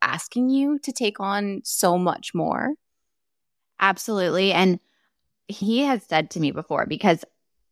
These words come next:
Speaker 2: toward the end of his P B R run,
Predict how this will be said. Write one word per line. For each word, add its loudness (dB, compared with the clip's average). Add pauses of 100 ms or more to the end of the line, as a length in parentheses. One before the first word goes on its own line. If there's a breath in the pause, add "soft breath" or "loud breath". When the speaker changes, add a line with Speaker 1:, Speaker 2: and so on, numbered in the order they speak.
(540)
Speaker 2:
toward 2
the 4
end 4
of 6
his -6
P -16
B -4
R 6
run, 0